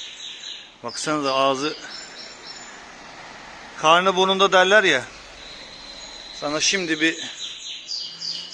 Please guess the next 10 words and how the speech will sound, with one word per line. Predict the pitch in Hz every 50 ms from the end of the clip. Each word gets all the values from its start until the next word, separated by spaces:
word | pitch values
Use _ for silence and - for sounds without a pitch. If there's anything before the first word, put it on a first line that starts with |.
| - - - - - - - - - - - - - - - - - - - - - - - - -
yuva | 139 127 135 139 135 139 139 143 135 135
hazırlayacağım. | 131 123 123 131 123 120 123 120 107 131 135 135 - -
Şurada | - - - 143 147 143 131 135 131 - - - - - - - - - - - - - - - - - - - -
içeride | 135 - - 143 143 143 139 143 143 127
baktım. | 139 139 139 - - - 165 160 156 - - - - - - - -
Şöyle | - - - 147 147 143 143 139
bir |
kutu | 135 - - - - 156 151
var. | 135 139 143 - - - - - - - _ _ _ - - - - - - - - - - - - - - - - - - - - - - - - - - - -
Şöyle. | - - - 139 131 127 123 127